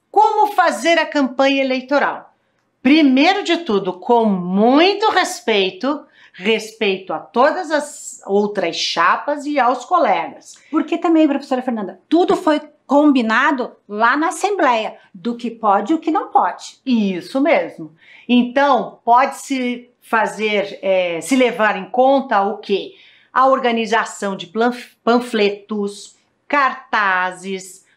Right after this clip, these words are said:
Speaker 1: faixas, rádio escola.
Speaker 2: Porque também, professora Fernanda, quando eu combinei que eu posso fazer o cartaz, que eu posso fazer o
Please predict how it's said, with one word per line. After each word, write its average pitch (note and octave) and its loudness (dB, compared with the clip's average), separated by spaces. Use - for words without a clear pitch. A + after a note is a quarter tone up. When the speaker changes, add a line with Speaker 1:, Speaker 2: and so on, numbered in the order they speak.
Speaker 1:
faixas, G3 -2
rádio C4+ 0
escola. F#3+ 0
Speaker 2:
Porque D#4+ -4
também, D#4 0
professora D4+ -6
Fernanda, F#3+ -10
quando D4 4
eu E4+ 2
combinei C#4+ 4
que - -2
eu A#3+ 0
posso D#4 2
fazer A#3 -4
o G3+ -10
cartaz, F#3+ -8
que - -6
eu B3 -2
posso D4 4
fazer A#3 -2
o G#3+ -10